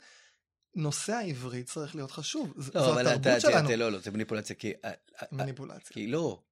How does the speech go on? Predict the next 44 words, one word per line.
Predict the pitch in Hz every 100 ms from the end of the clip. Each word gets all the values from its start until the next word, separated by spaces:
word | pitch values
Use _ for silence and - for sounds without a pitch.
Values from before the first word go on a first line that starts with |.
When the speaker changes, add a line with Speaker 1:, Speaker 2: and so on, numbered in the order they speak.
| -
Speaker 1:
למה? | 143 156 165
Speaker 2:
גם, | 127 139
כי, | 139
גם | 127 123 143
אתה | -
צודק. | 113 107 101 - _ _ _ _ _ _
כי | - 120
כרגע, | - 113 147 143 131 143 - _ -
אה, | 117 104 104 101 - _ _ _ _ _ _ _ _ _ _ _ _ _ _ _ _ _ -
יש | 123 143 -
בעלי | 120 120
עניין, | 117 107 90 - _ _ -
אוקיי? | 117 135 - _
על, | 104 104 -
על, | 107 98 -
אה, | 107 - _
כרגע | - 165 165 160 -
המפיק | - - 127 - 185 180
יש | 160 165
לו |
עניין | 160 143 147
אחד, | 143 127 113 - _ _ _ _
שהפרסומת, | - 117 110 117 123 160 190 185 -
אה, | 117 113 -
אה, | 110 104 _ _ -
אה, | 104 -
שיום | - 113 139
הצילום | 151 143 147
ייגמר | 123 127
כמה | 113 120
שיותר | 117 110 117
מהר, | 110 123 120
אחרת | 127 120
הוא | 113
ייכנס | - 110 110
לצרות, | 104 101 127 139
הוא |
יצטרך | - 110
לשלם | - 113
Speaker 1:
אבל | 139
Speaker 2:
שלוש | 151
Speaker 1:
גם | 151
Speaker 2:
שעות | 151
Speaker 1:
הכי | -